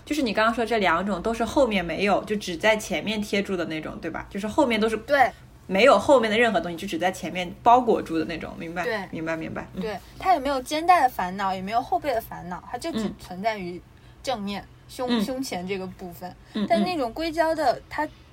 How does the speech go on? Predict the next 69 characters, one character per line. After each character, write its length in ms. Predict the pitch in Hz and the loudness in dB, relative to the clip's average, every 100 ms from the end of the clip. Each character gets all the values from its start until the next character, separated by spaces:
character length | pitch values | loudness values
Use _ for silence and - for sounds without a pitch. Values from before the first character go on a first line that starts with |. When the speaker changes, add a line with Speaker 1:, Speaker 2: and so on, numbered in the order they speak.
| - | -10
Speaker 2:
它 160 | - 311 | -6 -4
确 220 | 330 285 | -4 -6
实 140 | 220 | -6
是 300 | 220 233 202 190 | -8 -6 -6 -6
比 220 | 185 180 - - 208 | -14 -14 -18 -16 -12
那 120 | 202 | -8
个 280 | 190 185 185 | -2 0 -2
布 200 | 285 254 | -6 -8
面 220 | 208 185 | -8 -10
材 240 | - 151 | -12 -14
质， 260 | 180 190 180 - | -12 -10 -10 -10
然 80 | |
后 160 | 185 196 | -8 -6
有 140 | 196 170 | -8 -10
系 160 | - 240 | -12 -2
带 160 | 240 | -2
的 80 | 214 | -2
那 160 | 196 190 | -6 -10
种 180 | 175 185 | -12 -6
又 120 | 254 | -4
有 120 | 185 | -4
进 280 | 185 269 208 | -8 -12 -12
化 260 | - 196 175 | -6 -6 -6
了。 140 | 175 - - - - - | -10 -16 -20 -20 -20 -16
嗯， 320 | - 196 190 | -8 -8 -8
可 140 | 196 240 | -10 -10
是 100 | 480 | -6
它 160 | 359 | -2
也 120 | 311 196 | 0 -2
不 160 | 190 | -8
是 100 | 196 | -6
完 180 | 202 202 | -4 -4
全 160 | 233 226 | -6 -10
没 60 | |
有 140 | 214 175 | -10 -10
缺 200 | - 226 | -6 -6
点， 200 | 196 185 | -6 -8
缺 160 | 269 | -6
点 200 | 233 180 | -6 -8
一 80 | 185 | -8
个 160 | 180 208 | -6 -6
也 160 | 185 | -6
是 240 | 185 190 - | -10 -12 -10
它 180 | - 226 196 | -4 -4 -4
背 160 | - 254 | -2 -2
面 180 | 226 220 | -2 -8
是 120 | 247 | -8
用 140 | 208 202 | -10 -4
胶 260 | 226 220 | -2 -2
粘 240 | 202 180 190 | -6 -10 -10
住 180 | 240 | -10
你 160 | 220 196 | -10 -10
的， 200 | 185 180 | -8 -10
所 180 | 185 202 | -8 -6
以 80 | 214 | -6
你 100 | 208 | -8
出 180 | 196 226 | -12 -8
汗 220 | - 240 | -4 -4
了 80 | 190 | -6
肯 160 | - 190 | -12 -14
定 80 | |
是 140 | 190 220 | -12 -8
会 140 | 226 | -6
有 100 | 190 | -6
这 100 | 185 | -6
样 80 | 196 | -8
的 60 | 202 | -6
问 200 | 247 208 | -8 -10
题。 200 | 190 | -16